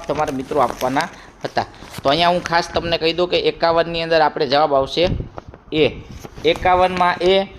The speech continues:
બાવનમાં બી જવાબ છે મિત્રો, બાવનમાં બી. પછી ત્રેપનમાં જવાબ આવશે મિત્રો એ. ત્રેપનની અંદર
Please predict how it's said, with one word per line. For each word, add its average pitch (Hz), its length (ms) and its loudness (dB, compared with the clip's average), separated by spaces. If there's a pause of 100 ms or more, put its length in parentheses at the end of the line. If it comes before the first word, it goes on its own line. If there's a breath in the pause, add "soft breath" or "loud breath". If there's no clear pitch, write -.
(280)
બાવનમાં 160 680 2
બી 190 160 4
જવાબ 180 300 4
છે 190 160 0
મિત્રો, 180 340 -2
બાવનમાં 147 600 2
બી. 180 300 -4 (440)
પછી 151 260 -4
ત્રેપનમાં 180 1300 0
જવાબ 160 300 4
આવશે 147 280 2
મિત્રો 143 460 -4
એ. 147 140 2 (920)
ત્રેપનની 175 680 -2
અંદર 170 240 0